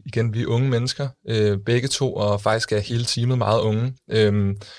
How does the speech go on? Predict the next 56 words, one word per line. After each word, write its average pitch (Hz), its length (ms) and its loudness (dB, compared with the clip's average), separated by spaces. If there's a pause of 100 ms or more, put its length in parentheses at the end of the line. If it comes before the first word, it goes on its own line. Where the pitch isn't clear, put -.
(120)
så - 120 -6
vi 107 100 -2
er 123 100 0
ret 120 200 2
å-, 127 200 2
vi 120 60 0
har 123 100 0
en 120 100 -6
ret 120 160 -2
åben 127 240 2
dialog 113 420 0
omkring, 107 540 -2
hvordan 113 320 4
er 104 120 2
det, 104 140 -2
det 98 80 -6
hele 107 200 -4
foregår, 104 540 -2 (340)
øhm, 107 320 4
og 98 60 -4
hvordan 110 240 2
er, 101 180 0
er 110 100 0
det, 110 100 -2
vi 110 80 -4
arbejder 107 400 0
med 104 120 -2
tingene. 104 380 -6 (480)
Øhm, 107 320 2
så 107 120 0
jeg 110 80 2
tror, 131 140 2
at 120 80 2
det 143 80 4
her 143 80 4
med 113 100 4
at 107 60 2
have 127 100 4
en 127 100 2
åben 127 220 2
dialog, 123 240 0
det - 80 -6
er 123 40 -2
en 123 80 -4
ret 123 140 0
stor - 200 -4
ting - 300 -4
for - 80 -4
os, - 260 0
fordi 107 220 -8
selvfølgelig 131 380 -2
skal - 140 -2
man 110 120 -2
sørge 113 200 0
for, - 120 0
at, 107 200 0